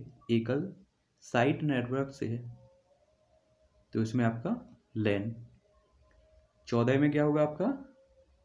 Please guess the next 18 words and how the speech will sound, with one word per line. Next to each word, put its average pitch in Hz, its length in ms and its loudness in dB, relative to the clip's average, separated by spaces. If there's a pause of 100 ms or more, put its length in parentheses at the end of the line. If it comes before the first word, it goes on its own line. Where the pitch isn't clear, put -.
ए, 113 400 0 (1000)
ठीक 160 160 0
है। 294 80 -4 (1000)
Question 120 340 0
है 160 60 0
हमारा 156 220 0
पन्द्रह, 104 380 -4 (2250)
क्या 117 140 2
है 120 100 4
question, 127 360 -2 (1200)
Computer 170 480 2
network 135 460 0
में 117 300 -6 (300)
कौन 156 260 2
से 190 140 0
प्रकार 175 340 0
का 170 140 -2
संसाधन 117 540 -2